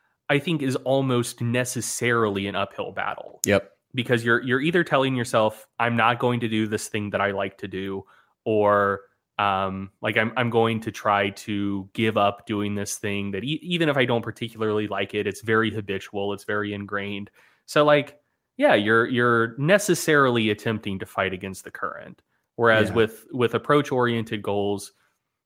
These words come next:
Speaker 1: you know, e-, especially if you're the type of person who likes novelty, likes, likes doing new things, it, it may just be easy and fun to do.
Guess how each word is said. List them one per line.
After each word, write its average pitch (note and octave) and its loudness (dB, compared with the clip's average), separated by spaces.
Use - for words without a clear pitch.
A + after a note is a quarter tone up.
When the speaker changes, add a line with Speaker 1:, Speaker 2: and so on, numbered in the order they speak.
Speaker 1:
you C#4 0
know, F3 6
e-, E3+ 2
especially C#4 2
if F3+ -6
you're F#3+ 4
the F3+ 2
type E3+ 0
of D#3+ 0
person D#3+ 0
who C#3 -2
likes A2 -2
novelty, D3+ -4
likes, A2+ -4
likes A2 -6
doing C#3+ -2
new C#3+ -2
things, D3 -6
it, D#3+ 4
it F3 6
may E3+ 0
just F#3 -8
be E3 -8
easy E3 -4
and C#3+ -2
fun B2+ -2
to A2+ -6
do. G#2 -10